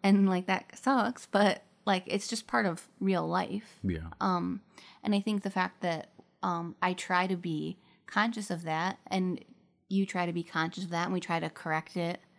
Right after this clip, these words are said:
Speaker 1: Um, like, I mean, that's basically what we did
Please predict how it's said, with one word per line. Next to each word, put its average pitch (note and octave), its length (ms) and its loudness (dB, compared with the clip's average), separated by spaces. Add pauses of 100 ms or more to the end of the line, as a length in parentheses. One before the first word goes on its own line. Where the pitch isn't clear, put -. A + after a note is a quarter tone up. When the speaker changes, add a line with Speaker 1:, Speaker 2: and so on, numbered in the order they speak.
(600)
Speaker 1:
Um, F3 460 -2 (560)
like, G3 220 2
I G#3 60 6
mean, G3 120 8
that's F#3+ 200 -2 (280)
basically A#3 340 0
what - 180 0
we G3+ 100 0
did G3+ 300 -4